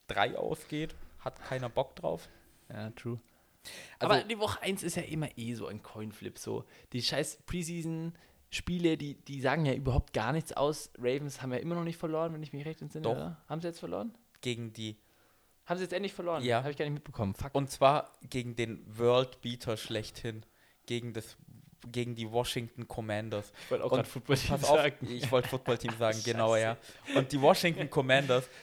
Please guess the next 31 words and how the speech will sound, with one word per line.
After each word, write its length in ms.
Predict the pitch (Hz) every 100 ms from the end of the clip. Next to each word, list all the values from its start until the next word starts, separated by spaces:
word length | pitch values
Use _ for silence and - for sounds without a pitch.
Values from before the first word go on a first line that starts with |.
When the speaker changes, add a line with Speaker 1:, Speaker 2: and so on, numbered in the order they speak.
| -
Speaker 1:
das 100 | 123
fand 240 | 143 135
ich 80 | 127
Speaker 2:
Ja, 60 | 139
Speaker 1:
richtig 260 | - 151
Speaker 2:
Mann. 100 | 101
Speaker 1:
witzig. 320 | 143 - 123 - -
Weißt 260 | 127 147 143
du, 40 |
was 160 | 139 -
die 120 | 165
letzte 320 | 151 - 143
Saison 340 | 139 127 135 123
geschafft 380 | 123 123 -
haben? 200 | 113 113 110 _ _ _ _ _ _ _ _ _
Speaker 2:
Hm? 180 | 120 131 - _ - - _ _ _ _ _ _ _ _ -
Speaker 1:
Die 160 | 127
Eagles 300 | 156 160 143
waren 160 | 127 127
ungeschlagen 580 | 120 127 - 110 110 110
letzte 320 | 107 - -
Saison. 400 | 110 110 110 107 - - _ _ -
Dann 160 | 113
haben 200 | 123 123 117 - _ _ -
die 180 | 123 147
Eagles 300 | 156 156 -
gegen 220 | 139 127
die 120 | 120 117
Washington 440 | 131 131 123 -
Commanders 440 | - 120 113 113 -
verloren. 380 | 117 110 107